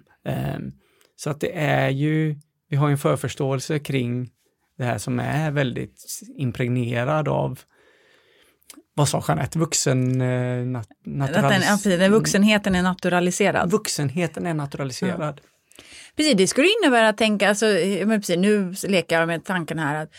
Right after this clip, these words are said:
Speaker 2: ja, men säg att det skulle innebära att, att de politiska ungdomsförbunden, alltså de som är liksom valda där, att, att de skulle hamna i riksdagen istället för då moderförbunden.
Speaker 1: Mm.
Speaker 2: Bara att det heter moderförbund och ungdoms-, är,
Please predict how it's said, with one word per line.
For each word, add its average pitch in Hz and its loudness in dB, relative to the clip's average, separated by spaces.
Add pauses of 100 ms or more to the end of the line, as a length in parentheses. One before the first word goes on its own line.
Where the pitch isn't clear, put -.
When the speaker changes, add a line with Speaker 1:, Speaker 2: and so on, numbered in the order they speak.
(280)
Speaker 2:
ja, 240 2
men 233 4
säg 226 4
att 214 4
det 208 0
skulle 214 4
innebära 180 4
att, 175 -2
att - -4
de 180 0
politiska 180 0
ungdomsförbunden, 202 4
alltså 180 2
de 180 4
som 180 2
är 160 2 (420)
liksom 180 0 (200)
valda 196 4
där, 180 2 (120)
att, - -4 (640)
att 160 0
de 349 6
skulle 202 4
hamna 185 4
i 190 6
riksdagen 185 2
istället 180 2
för 180 2
då 160 4
moderförbunden. 190 4
Speaker 1:
Mm. 151 0 (500)
Speaker 2:
Bara 196 6
att 196 2
det 226 2
heter 254 4
moderförbund 180 4
och 170 2
ungdoms-, 165 0
är, 156 6